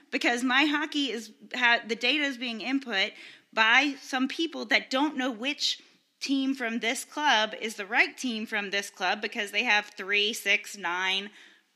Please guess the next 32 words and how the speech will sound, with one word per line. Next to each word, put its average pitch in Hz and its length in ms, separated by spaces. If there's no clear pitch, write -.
Pee 226 220
Wee 220 180
teams, 285 640
and 254 160
they 254 100
haven't 269 360
selected 262 420
the 247 80
right 226 220
one 339 180
because 285 260
that 254 220
information 277 500
is 240 100
not 240 140
available 247 540
to 233 160
them 202 340
through 262 180
whatever 214 560
tournament 226 680
or 208 80
whatever 190 380
it 185 100
is 180 220
that 190 200
they're 170 180
going 294 380
to." 202 340
And 214 120
so 240 80
they've 226 200